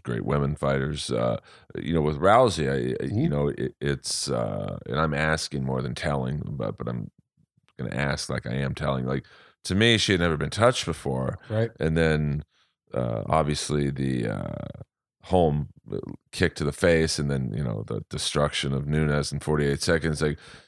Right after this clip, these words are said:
Speaker 1: D-, did she have a weak chin, or was it, is it
Speaker 2: No,
Speaker 1: just the
Speaker 2: she's
Speaker 1: fact that she'd never been touched before?
Speaker 2: She just wasn't skilled at boxing. She just wasn't skilled. She just didn't know.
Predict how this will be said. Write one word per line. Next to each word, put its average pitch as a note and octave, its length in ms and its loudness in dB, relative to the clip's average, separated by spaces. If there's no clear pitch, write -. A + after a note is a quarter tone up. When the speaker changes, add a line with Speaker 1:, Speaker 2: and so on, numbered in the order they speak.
Speaker 1:
D-, C2+ 220 -10
did D#2+ 180 -2
she F#2+ 140 4
have F#2+ 100 6
a F#2 60 4
weak G2+ 260 6
chin, C3+ 340 6
or F#2 300 6
was F2+ 320 4
it, F2 120 0
is D#2 200 -4
it B2+ 60 2
Speaker 2:
No, B2 60 6
Speaker 1:
just G2+ 140 4
the A#2+ 60 4
Speaker 2:
she's - 60 2
Speaker 1:
fact A#2+ 180 8
that A2+ 60 2
she'd B2+ 180 4
never A#2 180 8
been G2+ 140 4
touched E3+ 360 6
before? D#2 340 0
Speaker 2:
She - 180 0
just A#2+ 160 -2
wasn't A2+ 220 2
skilled G#2+ 220 -2
at F#2+ 80 -8
boxing. F#2+ 420 -10
She - 60 -4
just D3+ 120 6
wasn't C3 160 6
skilled. G#2 300 -2
She C#3 100 0
just A2 100 0
didn't B2 140 2
know. A2 380 0